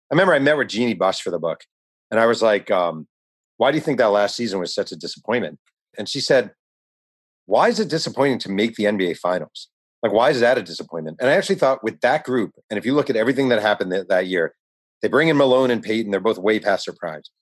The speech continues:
Phil Jackson doesn't know if he's coming back and is pissed off about it. Uh, Shaq wants an extension and is really pissed off about it.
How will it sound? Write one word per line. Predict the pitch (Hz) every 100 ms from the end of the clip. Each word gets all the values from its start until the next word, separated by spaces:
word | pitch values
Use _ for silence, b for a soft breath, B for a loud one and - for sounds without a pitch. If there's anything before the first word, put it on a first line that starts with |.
| _ _ -
Phil | 135
Jackson | 135 127 135
doesn't | 117 113
know | 110
if | 104
he's | 101
coming | - 107 92
back | 92 92 -
and | 87
is |
pissed | - 95 -
off | 85 -
about | 85 82
it. | 85 - _ _ _ _ 104
Uh, | 98 92 87 _ _ _
Shaq | - - 135 143 -
wants | 113 117 117
an | 95
extension | - - 113 107 85
and | 85
is | 78
really | 95 175 143
pissed | - 92
off | 90 82
about | 78 78
it. | 85